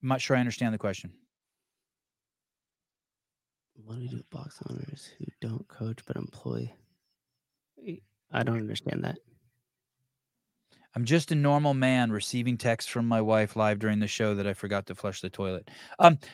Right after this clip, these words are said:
Speaker 1: people, a Wad Zombie, people would have no problem paying this increase if they had faith in H Q to make good decisions.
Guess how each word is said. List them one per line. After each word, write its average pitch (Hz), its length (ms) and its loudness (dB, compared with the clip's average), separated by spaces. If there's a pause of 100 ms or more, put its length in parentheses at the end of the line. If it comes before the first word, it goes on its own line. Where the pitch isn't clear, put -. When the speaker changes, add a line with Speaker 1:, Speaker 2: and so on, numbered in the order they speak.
(100)
Speaker 1:
people, 247 440 8 (140)
a 180 80 12
Wad 190 280 12
Zombie, 190 280 8
people 208 360 8
would 214 100 12
have 180 120 10
no 185 220 10
problem 185 480 8
paying 175 420 4
this 170 180 4
increase 156 440 2
if 135 80 -2
they 147 80 6
had 139 140 6
faith 147 260 4
in 147 80 2
H 135 220 2
Q 135 220 4
to 135 140 -4
make 127 220 2
good 117 140 2
decisions. 101 480 -2